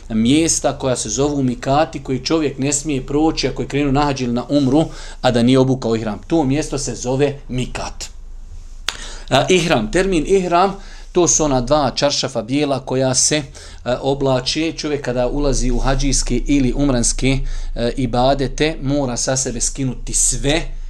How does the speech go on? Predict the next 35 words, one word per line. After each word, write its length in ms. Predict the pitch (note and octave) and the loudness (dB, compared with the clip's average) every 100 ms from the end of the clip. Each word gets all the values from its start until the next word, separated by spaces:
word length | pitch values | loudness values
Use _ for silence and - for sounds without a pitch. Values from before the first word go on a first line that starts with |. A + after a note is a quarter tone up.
| - | -8
i 80 | - | -4
uzeti 360 | C3 C3+ B2 - | -2 -2 -4 -4
samo 300 | - D3 B2 | -4 -4 -4
ta 160 | A#2 | -4
dva 240 | A2 C3+ B2 | -2 -2 -2
bijela 340 | A2 C3 A#2+ | 0 0 0
platna 600 | A2+ A2 B2 C3 C3 C3 - | -2 0 0 0 -2 -2 -2
i 100 | A#2 | -4
zamotati 460 | A#2 A2 A2+ A2 | -4 -4 -4 -2
se 200 | - A#2 - - | 0 0 -2 -2
s 120 | - | 0
jednim 360 | D3 C3 B2 G#2+ | 2 0 -2 0
dole, 300 | D#3+ D#3+ C#3+ C3 - | 2 4 2 -2 -2
a 100 | C3 | 0
sa 140 | B2+ B2 | 0 0
jednim 260 | A#2 A#2+ | -2 -4
gore. 200 | A2 A2 | -4 -4
Možda 260 | G#2+ D#3 C#3 | -2 -2 -2
ćemo 180 | - A#2+ | -2 -2
u 40 | |
zadnjem 340 | A2+ B2+ A#2 G#2+ | 0 0 0 -2
dersu, 280 | B2 - | 0 0
možda 200 | A2+ A#2 | -2 -4
četvrtom 480 | - B2 B2 - A2+ | -4 -6 -6 -4 -2
dersu, 340 | A#2 B2+ - A#2 - - | 0 0 0 0 -2 -2
ja 140 | B2 A2 | 0 0
ću 140 | A2 | 0
praktično 480 | - A#2 A#2 - A2 | -2 -2 0 -4 -4
pokazati 460 | G#2+ - A2+ A2+ - | -4 -4 -2 -2 0
kako 240 | A2 A#2 | 0 0
se 220 | - A#2 G#2+ - - | 0 -2 -4 -8 -2
najlakše 640 | A#2+ A#2+ A2+ A#2+ - A#2 | 0 2 0 0 -2 -2
nosi 360 | G#2 A#2+ - A#2 | -2 -2 -2 -2
ihrami 500 | A2 G#2 G#2+ A#2 A#2+ | -6 -6 -4 -2 -4
bez 380 | G2 B2 A2 | -4 -4 -2